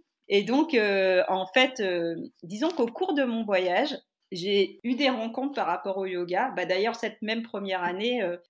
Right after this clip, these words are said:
heu, je logeais en couchsurfing chez l'habitant et j'étais dans une chambre avec une jeune fille qui était russe, qui était danseuse et qui, elle, était à fond yoga. Donc moi, pas du tout. Et, heu, j'ai passé pas mal de temps avec elle, en fait.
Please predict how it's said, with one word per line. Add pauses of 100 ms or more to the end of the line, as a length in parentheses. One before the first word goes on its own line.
(100)
heu,
je
logeais
en
couchsurfing
chez
l'habitant
et
j'étais
dans
une
chambre
avec
une
jeune
fille
qui
était
russe,
qui
était
danseuse
et
qui,
elle,
était
à
fond
yoga.
Donc
moi,
pas
du
tout. (360)
Et,
heu,
j'ai
passé
pas
mal
de
temps
avec
elle,
en
fait.